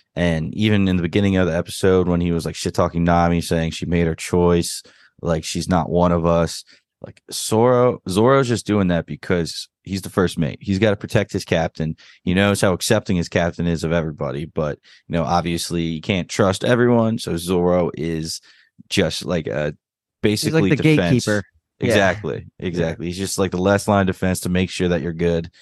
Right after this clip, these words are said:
Speaker 1: He's like the bouncer, and then eventually he'll be like, "All right, you're cool. Come in." So that's why he's, like, so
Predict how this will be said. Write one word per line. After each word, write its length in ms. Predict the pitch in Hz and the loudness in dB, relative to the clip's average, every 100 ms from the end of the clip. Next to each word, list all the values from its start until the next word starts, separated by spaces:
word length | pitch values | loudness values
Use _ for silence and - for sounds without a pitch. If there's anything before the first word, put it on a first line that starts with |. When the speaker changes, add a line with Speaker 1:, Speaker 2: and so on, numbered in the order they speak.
| - _ | -20 _
Speaker 1:
He's 120 | - 104 | -2 0
like 120 | - | 0
the 60 | - | 0
bouncer, 600 | 101 95 92 92 87 82 | 2 2 2 0 0 0
and 120 | 87 | -2
then 100 | 90 | -2
eventually 640 | 85 87 87 - 82 80 82 | -2 -2 -4 -4 -4 -4 -4
he'll 100 | 87 | -6
be 100 | 82 | -4
like, 120 | 80 80 | -2 -2
"All 60 | |
right, 180 | 71 57 | -4 -6
you're 100 | 69 | -8
cool. 300 | - 69 82 - | -8 -8 -8 -10
Come 140 | 67 | -10
in." 140 | 53 - _ _ _ - | -12 -16 _ _ _ -14
So 340 | - 58 - - | -8 -8 -8 0
that's 260 | 101 113 | 2 2
why 160 | 123 117 | 4 2
he's, 300 | 104 95 - | 2 0 -2
like, 200 | 92 - | -4 -6
so 680 | - - 95 92 87 85 | -8 -2 0 2 2 0